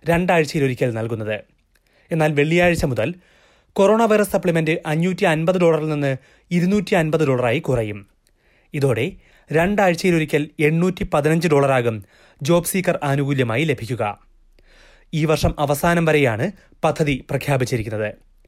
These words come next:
അത് കഴിഞ്ഞും ദീർഘിപ്പിക്കണമെന്ന ആവശ്യം വ്യാപകമാണെങ്കിലും സർക്കാർ നിലപാട് വ്യക്തമാക്കിയിട്ടില്ല.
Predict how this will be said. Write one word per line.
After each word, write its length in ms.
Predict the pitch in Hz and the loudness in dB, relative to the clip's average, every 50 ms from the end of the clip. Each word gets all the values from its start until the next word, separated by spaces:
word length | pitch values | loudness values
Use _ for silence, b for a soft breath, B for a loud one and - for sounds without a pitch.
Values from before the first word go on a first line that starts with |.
| b b b b b b b b b b b - | b b b b b b b b b b b -2
അത് 180 | 175 180 185 | 0 2 0
കഴിഞ്ഞും 480 | 240 - 202 180 180 196 190 214 208 190 | 2 2 2 2 2 2 0 0 0 2
ദീർഘിപ്പിക്കണമെന്ന 760 | 165 165 165 160 - 202 180 196 175 190 185 180 170 180 175 - | 2 0 0 0 0 -2 -2 0 0 0 2 2 0 0 -2 0
ആവശ്യം 420 | 160 156 160 165 160 - 180 156 | 0 0 0 0 0 0 -2 -2
വ്യാപകമാണെങ്കിലും 880 | 139 139 139 143 147 165 170 180 180 170 156 147 143 135 135 127 120 117 b b b b b b | 0 2 2 2 2 2 2 2 2 2 2 0 0 -2 -4 -4 -4 -6 b b b b b b
സർക്കാർ 500 | - - 160 147 139 - 139 120 143 - - | -4 -2 -2 -2 0 0 0 0 0 -2 -4
നിലപാട് 400 | 170 156 151 151 147 156 156 151 | -4 -2 0 2 2 4 2 4
വ്യക്തമാക്കിയിട്ടില്ല. 840 | 131 127 113 - 143 123 120 117 - - 123 101 117 104 104 107 113 | 2 0 0 0 0 0 0 -2 -2 -6 -8 -8 -4 -4 -4 -4 -6